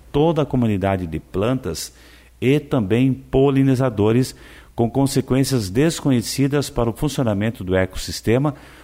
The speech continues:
como os pesquisadores da Universidade de Zurich e do Agroscope demonstraram pela primeira vez.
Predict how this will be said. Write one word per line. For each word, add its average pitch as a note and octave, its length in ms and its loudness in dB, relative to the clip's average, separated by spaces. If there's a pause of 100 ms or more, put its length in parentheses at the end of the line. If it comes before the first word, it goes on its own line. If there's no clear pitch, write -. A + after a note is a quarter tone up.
(160)
como E3 340 2
os D3+ 100 -2
pesquisadores G2+ 840 -2
da F#2+ 100 0
Universidade G2+ 680 -2
de F2+ 180 -2
Zurich E2 720 -2 (320)
e F#2 120 -2
do G#2 320 0 (300)
Agroscope A2+ 1000 0 (100)
demonstraram G#2 680 -2
pela F#2 200 -4
primeira F2 380 -2
vez. D2 420 -10